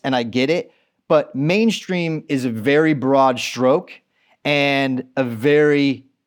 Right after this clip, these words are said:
tremendous task, right? So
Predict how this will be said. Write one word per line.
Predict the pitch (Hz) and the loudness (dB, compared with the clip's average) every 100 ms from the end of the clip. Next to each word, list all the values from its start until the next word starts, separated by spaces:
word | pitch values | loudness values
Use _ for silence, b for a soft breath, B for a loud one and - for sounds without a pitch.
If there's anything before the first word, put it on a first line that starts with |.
| _ - | _ -16
tremendous | - 156 139 139 139 127 127 - - _ - | -4 -2 0 0 -2 -2 -4 -4 -16 _ -8
task, | 120 87 76 - - _ | -6 -6 -10 -16 -18 _
right? | 123 131 143 b b b | -2 0 -2 b b b
So | - 185 160 151 123 | -4 2 4 4 0